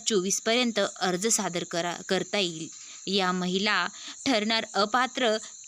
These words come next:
केले जाणार पैशांची वसुली.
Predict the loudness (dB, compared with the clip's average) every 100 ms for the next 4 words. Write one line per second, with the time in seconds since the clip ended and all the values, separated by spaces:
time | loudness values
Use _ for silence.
0 | 0 2 4 4 2 2 2 2 2 0
1 | -4 -10 0 2 4 2 2 0 0 0
2 | -6 -12 -2 -2 0 -4 -6